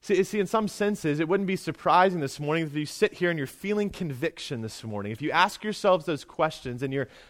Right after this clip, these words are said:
assessing yourself as you sit there this morning,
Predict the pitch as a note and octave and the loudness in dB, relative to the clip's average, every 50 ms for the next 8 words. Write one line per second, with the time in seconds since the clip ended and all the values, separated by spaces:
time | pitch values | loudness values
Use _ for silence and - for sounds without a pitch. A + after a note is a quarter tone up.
0 | _ - C#3+ - - - G#3+ A3+ A3+ - A3+ G#3+ G#3 G#3 - - - E3+ E3 D#3+ | _ -8 -8 -6 4 6 6 6 6 4 -2 0 0 0 0 2 4 6 6 6
1 | E3 E3 F#3 E3+ G3 G#3+ F#3+ - - G#3 F#3 - F#3+ F#3 E3+ D#3+ - - - C#3+ | 6 4 4 4 0 -6 -6 -2 -2 -2 -2 0 -2 -2 -2 -2 -4 -6 -6 -4
2 | B2+ A#2+ B2 B2+ C#3 | -4 -2 -2 -2 -4